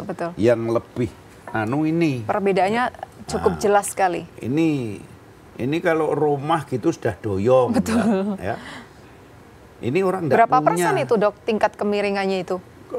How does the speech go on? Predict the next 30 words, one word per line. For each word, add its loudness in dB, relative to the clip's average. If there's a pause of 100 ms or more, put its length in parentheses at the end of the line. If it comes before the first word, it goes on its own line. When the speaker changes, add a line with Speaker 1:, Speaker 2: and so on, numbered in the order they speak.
(140)
Speaker 2:
Kemiringannya 0
ya 4
ini -4
sudah 0
begini -6
kok. -16 (720)
Ya, -2
sudah, 0
paling 0
ndak -2
sudah -2 (320)
sampai -2 (880)
enam -4
puluh, -4
tujuh -4
puluh -2
persen -6
tuh. -4
Speaker 1:
Mm-mm, 0 (260)
mm. -2
Speaker 2:
Ini 0
orang -2
ndak -2
punya. -6 (160)
Speaker 1:
Iya. 0
Speaker 2:
Saya 0
sarankan -4 (400)
dua 0
puluh -2
hari, -2